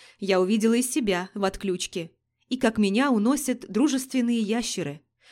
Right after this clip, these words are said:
в то время как другие отбивают атаки менее разумных сородичей. Магией. «Магией?» Я даже не знала, что у местных рас вообще есть чары. Да они не подавали признаков того, что способны магичить.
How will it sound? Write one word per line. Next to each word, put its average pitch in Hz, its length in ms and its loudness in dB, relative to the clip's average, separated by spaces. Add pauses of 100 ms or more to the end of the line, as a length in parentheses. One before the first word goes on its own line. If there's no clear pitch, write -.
в - 100 -8
то 220 80 2
время 220 280 6
как 214 180 0
другие 214 400 0
отбивают 196 500 0
атаки 196 440 -4
менее 247 420 4
разумных 185 500 -2
сородичей. 190 840 -4 (520)
Магией. 165 720 -8 (680)
«Магией?» 196 840 -2 (1000)
Я 208 160 4
даже 208 240 4
не 220 100 4
знала, 226 320 2
что 220 220 0
у - 20 2
местных 220 460 0
рас 262 280 -2
вообще 240 500 0
есть 294 380 0
чары. 220 460 -4 (800)
Да 240 260 4
они 247 220 4
не 285 100 2
подавали 254 480 2
признаков 190 500 -2
того, 196 280 -2
что - 160 -6
способны 233 640 -2
магичить. 220 800 -4